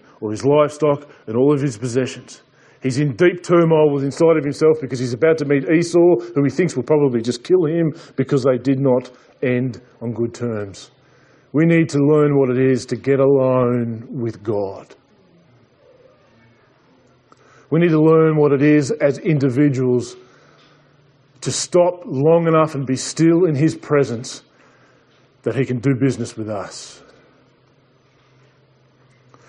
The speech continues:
All of us that have had kids know what it's like when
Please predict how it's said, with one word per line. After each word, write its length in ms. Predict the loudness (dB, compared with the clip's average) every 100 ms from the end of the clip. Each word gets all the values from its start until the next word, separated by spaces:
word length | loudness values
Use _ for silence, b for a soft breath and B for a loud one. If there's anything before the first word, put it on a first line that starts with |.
| B B
All 240 | 4 6
of 80 | 4
us 100 | 0
that 100 | 2
have 100 | 2
had 180 | 4 2
kids 280 | -2 -2 -2
know 380 | -2 2 2 4
what 120 | 2
it's 140 | 0
like 300 | 2 4 2
when 240 | 2 0